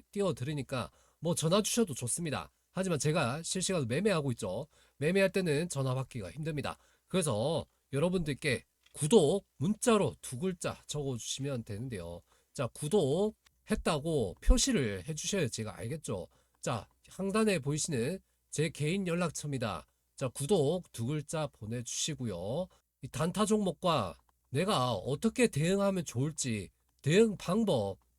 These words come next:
종목, 평단가 이런 거 보내주시면 무료로 상담 도와드릴 수 있도록 하겠습니다. 자, 백 프로 무료로 진행되고 있으니까 들어오셔서 도움 받아가시면 되겠네요. 또한 구독해주신 분들께, 모든 분들께 선물 드리고 있어요.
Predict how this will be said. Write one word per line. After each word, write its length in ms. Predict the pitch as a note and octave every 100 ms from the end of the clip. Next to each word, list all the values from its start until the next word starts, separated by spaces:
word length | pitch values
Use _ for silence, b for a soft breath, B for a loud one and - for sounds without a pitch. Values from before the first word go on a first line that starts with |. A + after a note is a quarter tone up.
| _
종목, 580 | - G#3+ A3 A2 D#3 F#3+
평단가 600 | - G3+ G3+ G3+ F3+ F3
이런 180 | D3+ F#3
거 260 | C3+ G#2+ D#3
보내주시면 680 | - B2+ D#3+ - D3 D3 F#2 - _ _
무료로 580 | C3 G3 A#3 D3+ C3+ A#2
상담 460 | - E3 D#3+ E3 C#3+
도와드릴 540 | - C3 C3 A#2+ G#2
수 160 | G2+ G2+
있도록 380 | F2 C3 A#2 E2
하겠습니다. 640 | G#2+ - A#2+ G2+ E2 D#2 _ _ -
자, 140 | B2
백 160 | D3+ D3+
프로 360 | G#3+ - E3
무료로 380 | A2+ A2+ F3 F#3
진행되고 520 | - C3 C#3 D3+ D3+
있으니까 480 | - B2 A2+ C3 A2+ - _ _
들어오셔서 800 | C3 E3 E3 F3+ F3 A#2 A#2+ E3
도움 260 | - C#3+ A2+
받아가시면 640 | - A#2+ A#2 G2+ A#2+ D3 D#3+
되겠네요. 480 | - C3+ C3+ G2 E2 - _ _
또한 420 | - F#3 C3 F#3 D#3
구독해주신 720 | C#3+ E3+ F3+ E3+ - F#3+ E3
분들께, 560 | C3 D3 E3 D#3+ A#2 D#2+
모든 340 | G#2+ F#3+ G#3+
분들께 580 | C3+ C#3 B2 C#3+ G#2 C#2+
선물 400 | - - F3 E3+
드리고 300 | A#2 B2 A2+
있어요. 360 | G2+ B2 F#2